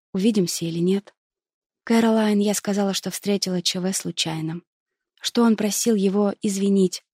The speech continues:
врушка. Если она возражает, я не стану с ним видеться. Но я нахожу встречи с ним очень полезными для себя, стимулирующими творчество. У Ч В масса идей,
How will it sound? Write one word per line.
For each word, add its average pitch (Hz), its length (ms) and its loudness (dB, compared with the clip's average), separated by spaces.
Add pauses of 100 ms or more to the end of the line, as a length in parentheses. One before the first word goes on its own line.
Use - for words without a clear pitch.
(240)
врушка. 180 600 -4 (960)
Если 185 260 2
она 180 240 4
возражает, 185 520 -2
я 180 80 0
не 175 80 2
стану 226 260 -4
с - 100 -6
ним 190 120 0
видеться. 175 520 -4 (500)
Но 240 80 2
я 285 140 8
нахожу 247 320 2
встречи 226 400 -2
с - 100 -4
ним 220 200 0
очень 214 280 -2
полезными 208 560 2
для 180 140 -4
себя, 175 440 -4 (240)
стимулирующими 214 840 2
творчество. 170 760 -6 (520)
У 208 80 -2
Ч 208 160 0
В 226 180 2
масса 226 500 2
идей, 185 420 0